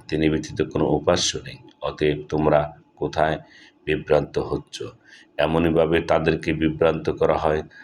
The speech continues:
যারা আল্লাহর আয়াতসমূহকে অস্বীকার করে। আল্লাহ পৃথিবীকে করেছেন তোমাদের জন্য বাসস্থান, আকাশকে করেছেন ছাদ, এবং তিনি তোমাদেরকে আকৃতি দান করেছেন, অতঃপর তোমাদের আকৃতি সুন্দর করেছেন, এবং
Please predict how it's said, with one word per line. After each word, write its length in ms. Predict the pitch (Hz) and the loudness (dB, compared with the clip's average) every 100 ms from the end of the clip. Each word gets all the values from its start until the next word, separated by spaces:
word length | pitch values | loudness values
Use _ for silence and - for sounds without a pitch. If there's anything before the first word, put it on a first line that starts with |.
| - _ - | -20 _ -2
যারা 260 | 80 78 | 2 4
আল্লাহর 520 | 76 78 78 78 80 80 | 4 2 2 2 2 2
আয়াতসমূহকে 840 | 69 76 80 - 76 78 78 76 76 - | 2 2 2 0 -2 -4 -4 -4 -6 -8
অস্বীকার 580 | - - 76 76 71 71 | -8 -6 -4 0 0 0
করে। 360 | - - - _ _ _ _ _ _ _ - _ _ _ _ | -4 -14 -16 _ _ _ _ _ _ _ -20 _ _ _ _
আল্লাহ 440 | - 82 82 87 85 | 0 4 4 2 0
পৃথিবীকে 680 | 85 - 85 85 87 85 85 - | -2 0 0 2 2 0 -2 -8
করেছেন 520 | - 85 80 - 80 - | 0 2 2 0 0 0
তোমাদের 460 | 80 82 80 80 | 2 2 2 0
জন্য 280 | 82 82 82 | 2 2 2
বাসস্থান, 720 | 76 76 - 82 - 67 - - - | 2 2 0 -4 -4 -10 -10 -8 -4
আকাশকে 500 | 69 80 80 - 78 | -2 -2 -2 -4 -4
করেছেন 480 | - 78 76 76 | 0 -2 0 -4
ছাদ, 420 | 73 - 73 71 - - | -2 0 2 0 -6 -2
এবং 340 | 71 73 73 | 0 0 -2
তিনি 260 | 73 73 73 | -2 -2 -2
তোমাদেরকে 560 | 78 76 73 73 - | 0 0 0 -4 -4
আকৃতি 540 | - 73 - 85 78 85 | 0 0 -2 -8 -6 -2
দান 220 | 78 76 | 2 0
করেছেন, 460 | 71 73 - 71 60 - | 0 -4 -4 -6 -12 -14
অতঃপর 520 | - 73 - - 76 73 | -12 -12 -14 -10 -6 -6
তোমাদের 420 | - 73 71 71 | -2 0 2 0
আকৃতি 460 | - - - 69 | 0 -2 -4 -6
সুন্দর 400 | 69 - 82 78 | -4 -2 -2 -2
করেছেন, 480 | - 69 67 - - - | -4 -6 -8 -10 -16 -2
এবং 320 | 78 78 73 | 2 2 0